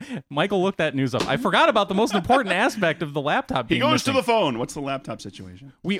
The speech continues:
Speaker 1: almost, this is the, the closest we've ever come to not having an episode.
Speaker 2: Oh, really?
Speaker 1: Yes.
Speaker 2: Today?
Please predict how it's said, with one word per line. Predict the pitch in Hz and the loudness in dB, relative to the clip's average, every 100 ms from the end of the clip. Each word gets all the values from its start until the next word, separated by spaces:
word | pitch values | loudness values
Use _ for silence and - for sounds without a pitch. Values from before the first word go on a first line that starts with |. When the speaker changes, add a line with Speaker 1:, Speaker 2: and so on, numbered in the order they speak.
| - | 2
Speaker 1:
almost, | 214 277 311 247 247 190 | 6 6 6 2 2 -2
this | 220 | -4
is | 220 165 | -4 -4
the, | 170 | -4
the | 143 151 | -2 -4
closest | - 123 180 247 269 - - | -4 -4 0 0 0 -2 -2
we've | 190 190 | -2 0
ever | - 160 196 | 0 0 0
come | - 170 147 151 | 0 0 0 0
to | 135 | 0
not | 127 135 147 139 | 2 0 0 -2
having | 143 135 135 | -2 -2 -2
an | |
episode. | 117 117 107 98 87 _ _ _ _ _ _ - | -2 -4 -6 -8 -10 _ _ _ _ _ _ -4
Speaker 2:
Oh, | 127 175 | -2 0
really? | 160 339 113 | -2 -4 -4
Speaker 1:
Yes. | 156 147 107 | 0 0 0
Speaker 2:
Today? | 131 113 87 | -2 -4 -8